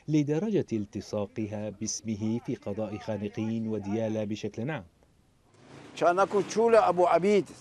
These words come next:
Speaker 2: وأكو تشولة أربعتاش فتيلة، أكو تشولة اثناعش فتيلة، أكو ثمانية، أكو ستة.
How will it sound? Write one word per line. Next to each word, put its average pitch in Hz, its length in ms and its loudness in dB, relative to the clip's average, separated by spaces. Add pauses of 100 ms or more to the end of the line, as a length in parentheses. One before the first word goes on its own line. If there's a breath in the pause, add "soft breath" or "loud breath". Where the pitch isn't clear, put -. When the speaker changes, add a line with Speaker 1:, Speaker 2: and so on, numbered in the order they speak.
(680)
Speaker 2:
وأكو 160 400 -2
تشولة 196 540 6 (480)
أربعتاش 156 580 2
فتيلة، 156 640 -2
أكو 175 200 -2
تشولة 185 340 -2
اثناعش 180 440 -2
فتيلة، 147 400 -6
أكو 180 180 -6
ثمانية، 160 760 0 (680)
أكو 165 260 0
ستة. 151 540 2